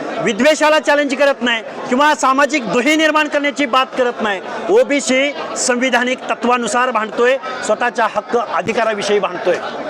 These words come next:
ओबीसी कधीही कुणाला चॅलेंजची भाषा करत नाही. एका बाजूला जर तुम्ही अशा पद्धतीनं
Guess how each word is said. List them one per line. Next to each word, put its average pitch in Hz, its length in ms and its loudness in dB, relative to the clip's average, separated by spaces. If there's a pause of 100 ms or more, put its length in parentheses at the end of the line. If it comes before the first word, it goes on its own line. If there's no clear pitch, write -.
(300)
ओबीसी 254 400 0 (120)
कधीही 277 320 0
कुणाला 294 420 0 (420)
चॅलेंजची 302 440 2
भाषा 262 260 2
करत 226 280 -2
नाही. 202 200 -2 (260)
एका 233 340 4
बाजूला 277 420 4
जर 254 220 2 (100)
तुम्ही 254 200 0
अशा 220 320 -2
पद्धतीनं 247 640 -2